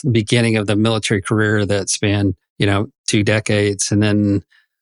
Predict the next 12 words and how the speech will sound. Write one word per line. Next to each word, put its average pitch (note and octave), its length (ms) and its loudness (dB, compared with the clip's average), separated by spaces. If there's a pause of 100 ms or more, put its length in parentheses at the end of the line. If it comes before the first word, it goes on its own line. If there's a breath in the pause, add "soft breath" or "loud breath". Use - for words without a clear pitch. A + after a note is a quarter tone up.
(120)
uh, G2+ 220 0
or G#2 100 0
almost A#2 260 -2
two - 60 -8
decades. G2+ 440 -2
And G#2+ 100 2
then G#2+ 320 2
I A2 160 0
went A2 360 0
from G#2+ 760 0
there C3+ 320 0
to, A2+ 460 0